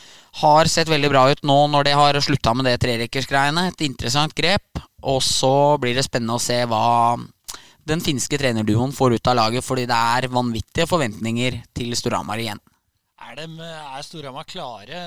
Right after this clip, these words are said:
Speaker 2: når de har, nå har kjørt denne utradisjonelle oppkjøringen med, altså, det er spillere som bare har tre matcher, eh, i beina.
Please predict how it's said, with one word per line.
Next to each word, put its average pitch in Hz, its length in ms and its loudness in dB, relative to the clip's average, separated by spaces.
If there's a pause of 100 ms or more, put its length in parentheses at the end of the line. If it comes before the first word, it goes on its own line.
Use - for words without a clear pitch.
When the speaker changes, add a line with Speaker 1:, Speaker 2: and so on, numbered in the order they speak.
(180)
Speaker 2:
når 165 160 -16
de 160 80 -16
har, 156 240 -14
nå 147 80 -18
har 151 140 -14
kjørt 131 340 -18
denne 139 300 -18 (420)
utradisjonelle 127 880 -20
oppkjøringen 139 640 -18
med, 135 500 -16
altså, 131 240 -16 (480)
det 139 80 -18
er 139 80 -14
spillere 123 440 -18
som 139 200 -18 (160)
bare 120 240 -14
har 131 80 -18
tre 120 240 -20 (140)
matcher, 131 500 -16
eh, 135 480 -18
i 131 60 -18
beina. 123 340 -16